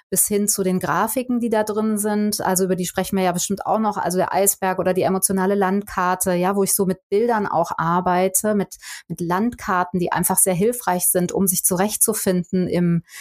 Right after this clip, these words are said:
im Dschungel der Beziehung sozusagen. Und, ähm, und dann eben auch, ähm, ja, sowas wie, e-, also Hördateien, wo man, äh, eben auch mit sich selbst in eine Arbeit geht.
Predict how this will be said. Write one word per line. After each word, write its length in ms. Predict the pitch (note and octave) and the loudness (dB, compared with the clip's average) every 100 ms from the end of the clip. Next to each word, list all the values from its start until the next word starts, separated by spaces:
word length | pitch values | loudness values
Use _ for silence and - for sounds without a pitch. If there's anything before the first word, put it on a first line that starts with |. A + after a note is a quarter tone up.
| - - | -18 -10
im 200 | - F3 | -2 -2
Dschungel 560 | - F#3 F#3 F3 E3+ E3+ | 0 0 2 4 2 2
der 160 | E3+ E3+ | 0 0
Beziehung 580 | E3+ A#3 G#3+ E3+ B3 | 0 0 0 0 0
sozusagen. 640 | G#3+ F3+ - E3 D#3 E3+ G#3 - - - - - - G3 | -2 -2 -2 0 0 0 -2 -6 -14 -14 -14 -18 -6 0
Und, 380 | F#3+ G3 F#3+ - | 2 2 -2 -2
ähm, 340 | G3+ G3 G3 - | 0 2 0 -2
und 180 | G#3 G3+ | -2 0
dann 160 | G#3 A#3 | 0 0
eben 240 | A3 A3 | -2 -2
auch, 460 | - G3+ G3+ G3+ - _ _ _ G#3 | 0 2 2 0 -8 _ _ _ -2
ähm, 260 | G3+ G#3 | 0 2
ja, 180 | G3+ G3+ | 0 0
sowas 400 | G#3 G#3+ G3+ - | 0 2 2 0
wie, 220 | G3+ F3+ | 0 0
e-, 80 | G3 | 2
also 320 | F3 F#3 F#3+ | 0 0 -2
Hördateien, 1080 | F#3+ B3 B3 A3+ - G#3 G3 G3+ G3+ G#3 G#3 | 0 0 2 0 0 -2 0 2 2 0 -2
wo 240 | F3+ G3 F#3+ | -2 0 2
man, 460 | F#3+ F#3+ F#3+ F#3 | 2 2 2 -2
äh, 160 | - - | -4 -8
eben 220 | - F#3+ | -2 -2
auch 160 | - E3+ | 0 0
mit 120 | G3+ | 0
sich 160 | G3 - | 0 2
selbst 320 | F3+ G3 - | 0 2 0
in 160 | G#3 G#3 | 0 -2
eine 360 | D#3 F#3+ - | -2 -2 0
Arbeit 480 | F#3 G3 G3+ G3 - | 0 0 0 0 -4
geht. 440 | F3+ F#3 F#3+ F#3+ | -2 2 2 0